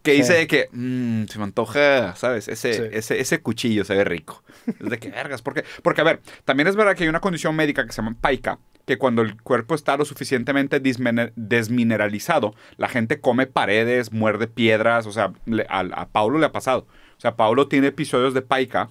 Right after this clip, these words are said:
Speaker 1: por, por su condición genética, güey. Y es algo bien raro, pero es verdad. O sea, tú, como lo que hablamos la vez pasada de que, oye,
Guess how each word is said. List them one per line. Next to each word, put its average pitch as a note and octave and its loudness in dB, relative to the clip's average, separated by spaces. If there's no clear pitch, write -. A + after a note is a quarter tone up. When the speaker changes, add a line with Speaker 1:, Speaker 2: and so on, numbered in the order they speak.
Speaker 1:
por, F#2+ 0
por G2+ -6
su F#2 -6
condición G2 -4
genética, B2+ -4
güey. - -14
Y B2 2
es B2+ 2
algo D3+ 2
bien C#3 4
raro, E3 0
pero A#2 4
es G2+ 2
verdad. A#2+ 2
O - -14
sea, A#2+ -6
tú, A2+ -8
como D#3 -4
lo D3+ 2
que E3+ -2
hablamos F#3+ 2
la A3+ 0
vez G#3 -2
pasada G#3 0
de C3 2
que, C3 -2
oye, C3 6